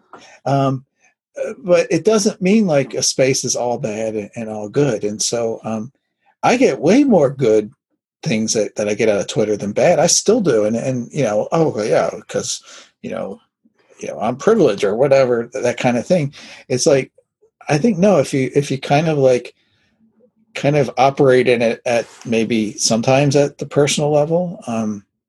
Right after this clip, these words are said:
and think about, like, you know, uh, you know, and the things that go on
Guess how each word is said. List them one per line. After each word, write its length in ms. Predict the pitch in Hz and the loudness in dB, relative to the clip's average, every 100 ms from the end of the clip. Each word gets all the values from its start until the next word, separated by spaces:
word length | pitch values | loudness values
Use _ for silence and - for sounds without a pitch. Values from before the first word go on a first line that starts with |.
| _ _ _ - - | _ _ _ -14 -8
and 120 | 151 | -2
think 180 | 120 131 | 0 2
about, 440 | 113 113 113 - | 2 4 2 0
like, 360 | 120 104 107 - _ _ _ - | 0 0 0 -6 _ _ _ -10
you 120 | 117 | -8
know, 320 | 101 110 147 180 220 | -6 -6 -8 -12 -16
uh, 80 | - | -12
you 100 | - | -4
know, 280 | 123 117 117 120 | -2 -2 -4 -2
and 260 | 135 117 | -2 -2
the 140 | - 113 | -6 -2
things 240 | - 135 | 0 2
that 120 | 131 | 2
go 220 | 131 127 120 | 4 4 4
on 340 | 123 127 123 | 2 2 -2